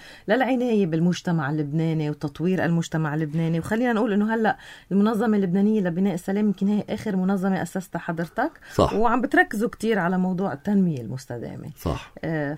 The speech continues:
Speaker 1: فبدي أشوف شو علاقة المعرفة الرقمية بالتنمية المستدامة بالأول، يعني كيف تربطوهم ببعضهم؟
Speaker 2: آه، بال-، بشكل بسيط جدا، المعرفة الرقمية هي المستقبل. كل ما يتعلق في مستقبل الإنسان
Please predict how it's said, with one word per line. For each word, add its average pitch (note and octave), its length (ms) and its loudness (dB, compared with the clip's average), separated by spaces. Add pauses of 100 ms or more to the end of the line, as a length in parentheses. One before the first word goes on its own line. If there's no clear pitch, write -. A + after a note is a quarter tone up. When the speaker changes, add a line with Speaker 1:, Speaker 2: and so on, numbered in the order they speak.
Speaker 1:
فبدي E3 580 -4
أشوف C#4+ 180 -2
شو D4+ 180 2
علاقة B3+ 380 2
المعرفة A3 480 0
الرقمية G#3+ 380 0
بالتنمية G3 340 0
المستدامة F#3 500 0
بالأول، E3 440 -2
يعني D3+ 160 -6
كيف A3 200 -6
تربطوهم E3 580 -4
ببعضهم؟ D3 520 -6 (920)
Speaker 2:
آه، F2+ 380 2 (140)
بال-، E2+ 540 2
بشكل D2 880 2
بسيط D2 440 -2
جدا، - 380 0 (680)
المعرفة D#2 460 0
الرقمية D#2 480 0
هي D#2+ 100 4
المستقبل. D2 600 -2 (1080)
كل C3+ 140 8
ما G2 180 4
يتعلق E2 680 -2
في E2 260 0
مستقبل E2+ 600 -2
الإنسان G2 800 0